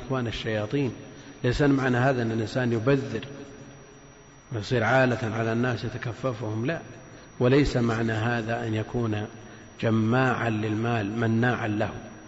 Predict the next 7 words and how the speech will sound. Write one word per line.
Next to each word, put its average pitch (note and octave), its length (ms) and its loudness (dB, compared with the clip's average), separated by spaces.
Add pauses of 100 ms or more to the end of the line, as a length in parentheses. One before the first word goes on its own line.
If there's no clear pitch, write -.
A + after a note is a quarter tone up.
(680)
لا، C#3 160 0 (1300)
لا A#2+ 120 4
بد A#2 200 2
أن A2+ 140 0
يتوسط A#2 440 -2
في A#2 220 -6
أموره A2 400 -2